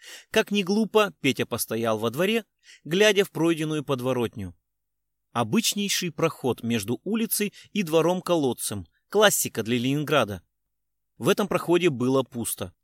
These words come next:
Ему показалось, что во втором проходе раздался какой-то странный звук, вроде звона натянутой струны. Нахмурившись еще сильнее, Петя сжал в кармане набитый мелочью кошелек,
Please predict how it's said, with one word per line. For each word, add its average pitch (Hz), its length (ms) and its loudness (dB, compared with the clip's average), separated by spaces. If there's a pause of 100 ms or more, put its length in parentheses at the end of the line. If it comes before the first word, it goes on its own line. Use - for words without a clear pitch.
(460)
Ему 190 280 4
показалось, 196 520 4
что - 200 0
во 135 100 0
втором 170 380 2
проходе 190 560 0
раздался 190 560 0
какой-то 185 360 -2
странный 160 520 -2
звук, 135 380 -4 (260)
вроде 185 340 4
звона 170 400 0
натянутой 131 600 -4
струны. 131 420 -2 (560)
Нахмурившись 185 800 0
еще 131 340 0
сильнее, 190 520 -2 (300)
Петя 240 280 4
сжал 175 260 4
в - 60 -4
кармане 165 480 0
набитый 135 420 -2
мелочью 120 480 0
кошелек, 127 560 -2